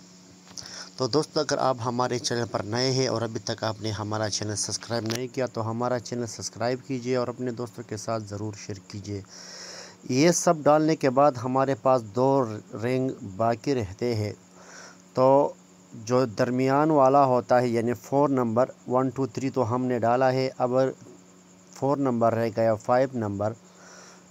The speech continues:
जो अब हमारे पास ये ब्लैक कलर का रिंग है, उसको हम दरमियान की जगह पर, यानी पिस्टन के दरमियानी हिस्से में फ़ोर नंबर की जगह पर हम फिट करते हैं। तो दोस्तों, जैसा भी है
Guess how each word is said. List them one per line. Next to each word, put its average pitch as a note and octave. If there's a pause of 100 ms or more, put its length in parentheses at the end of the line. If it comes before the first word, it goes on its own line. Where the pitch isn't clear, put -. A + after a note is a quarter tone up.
(160)
जो B2+
अब D3
हमारे C#3+
पास C#3+
ये C3
ब्लैक B2
कलर B2+
का A2+ (140)
रिंग C3
है, A#2
उसको C#3
हम C3 (580)
दरमियान A#2+
की B2+
जगह A2+
पर, A2+ (580)
यानी A#2+
पिस्टन C#3
के C3+
दरमियानी A2+
हिस्से A2
में A2 (480)
फ़ोर C3+
नंबर B2
की A2+
जगह A2+
पर A2+
हम A2+
फिट B2
करते A2
हैं। B2 (1120)
तो D3
दोस्तों, -
जैसा D3
भी D3+
है B2